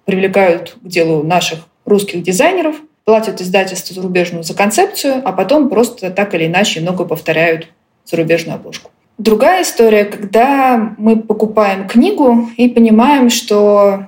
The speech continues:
обложку, которую выбрали там, либо не подойдет она на нашу аудиторию, либо она, в принципе, не очень хорошо передает смысл книги. А, например, наша книга, которая выходит в марте, а, "Арктический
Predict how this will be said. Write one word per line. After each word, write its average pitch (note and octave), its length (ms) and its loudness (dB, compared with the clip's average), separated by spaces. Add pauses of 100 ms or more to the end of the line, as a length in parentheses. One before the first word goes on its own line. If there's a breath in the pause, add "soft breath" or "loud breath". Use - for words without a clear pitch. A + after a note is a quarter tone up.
(100)
обложку, A3+ 460 0
которую G3+ 440 2
выбрали F#3+ 400 0
там, F#4 380 0 (640)
либо B3+ 300 4
не B3+ 140 2
подойдет B3+ 460 2
она G3+ 160 -2
на G3+ 80 0
нашу G#3 300 2
аудиторию, C4 480 4
либо B3+ 240 2
она, G#3+ 120 2
в G#3+ 80 -8
принципе, D#4+ 380 -2
не G#3+ 80 6
очень D4 220 2
хорошо G3+ 420 -2 (320)
передает G#3+ 480 2
смысл A3 400 0
книги. E3+ 420 0 (340)
А, G3 260 0
например, G#3+ 580 2 (380)
наша A3+ 360 0
книга, G#3 380 0
которая G3 300 2
выходит G#3 520 0 (240)
в F3+ 220 -16
марте, B3 760 0 (160)
а, - 280 -8
"Арктический - 800 -4